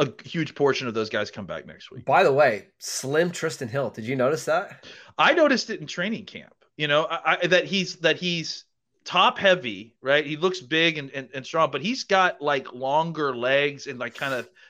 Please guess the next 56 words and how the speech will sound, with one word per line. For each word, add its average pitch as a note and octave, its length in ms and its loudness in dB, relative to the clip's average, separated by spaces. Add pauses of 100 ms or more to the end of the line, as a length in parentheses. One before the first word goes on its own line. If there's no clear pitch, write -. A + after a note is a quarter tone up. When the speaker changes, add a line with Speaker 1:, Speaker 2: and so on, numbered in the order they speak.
(120)
Speaker 1:
thinned D#3+ 200 0
out C#3 140 4
Speaker 2:
Yeah. A#2+ 40 -4
Speaker 1:
legs. C3+ 420 2
You D3 140 0
know, C3+ 60 2
I, C3+ 220 -4
I'm F3+ 160 4
interested G3 340 -6
to C3+ 60 -10
see E3+ 200 -10
what C#3+ 160 -2
he A#2+ 60 -6
looks C3 280 -10
like F2 180 -12
'cause A#2+ 240 -14
Speaker 2:
I D3 120 4
just G#3 160 0
thought E3+ 140 6
Speaker 1:
he D3+ 60 -2
Speaker 2:
he D3 40 -2
looked C3 340 -2
even D#3+ 240 -6
smaller C3+ 400 2
than A#2+ 120 -4
training B2+ 260 -2
camp. - 400 -14
Like, A#2 100 -4
I A#2+ 120 2
think D3 180 -4
Speaker 1:
Yeah. C#3+ 100 4
Speaker 2:
he's, - 380 -6 (680)
it C#3+ 120 -6
Speaker 1:
Which - 0 -
Speaker 2:
looks A3+ 160 4
Speaker 1:
is F3 100 4
Speaker 2:
like G3 40 -2
he's D4+ 140 4
Speaker 1:
weird. F#4+ 120 6
Speaker 2:
lost A#2+ 200 -2 (220)
fifteen, B2+ 320 -6
twenty A#2 200 -2
Speaker 1:
Which G#2+ 60 -14
Speaker 2:
pounds G#2 280 -8
at A2 80 -16
least. G#2+ 160 -6
Speaker 1:
Yeah, D4 100 4
which A#3+ 200 0
is G3+ 120 -6
weird D4 220 0
because A#3 260 -6
he's C4+ 300 -8
the A#3 120 -6
guy G3 440 2
that's E3 320 0
like, D#3+ 460 0